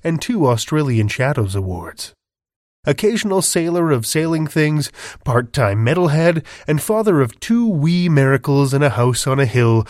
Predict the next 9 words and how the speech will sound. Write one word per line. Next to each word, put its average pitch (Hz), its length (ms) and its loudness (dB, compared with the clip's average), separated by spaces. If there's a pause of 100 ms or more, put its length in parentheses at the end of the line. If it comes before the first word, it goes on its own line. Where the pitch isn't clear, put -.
(140)
under 156 260 2
the 156 120 0
southern 117 420 0
sun. 95 460 -4 (1040)
His 160 160 0
science 135 400 0
fiction, 175 540 -2 (100)
dark 113 300 2
fantasy, 135 640 -2